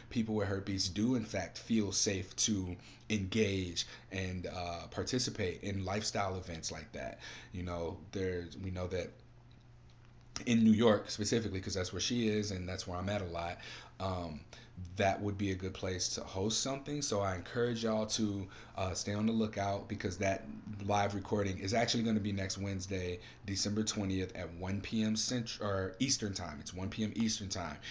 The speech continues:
You can go to S P F P P dot org slash events for the full details of this event. Click on the calendar. The date is gonna be, it's, it's in there. So the, the, the calendar shows the event, the flyer, the details. All you'll have to do is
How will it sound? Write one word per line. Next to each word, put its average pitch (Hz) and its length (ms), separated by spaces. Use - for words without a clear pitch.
You 95 80
can 95 100
go 95 140
to - 180
S - 180
P 113 300
F 107 180
P 110 180
P 110 200
dot 92 300
org 113 360
slash 95 440
events 98 540
for - 160
the 95 120
full 120 460
details 107 640
of 95 160
this 95 200
event. 87 260
Click - 240
on 90 60
the 90 80
calendar. 113 480
The 90 100
date 92 300
is 98 80
gonna 107 180
be, 101 380
it's, 104 160
it's 113 220
in 123 140
there. - 200
So 92 340
the, 92 360
the, 90 280
the 87 100
calendar 98 440
shows 107 420
the 92 100
event, 113 380
the 104 80
flyer, 117 520
the 92 80
details. 113 720
All 98 220
you'll 113 200
have 113 200
to 117 80
do 120 360
is 95 420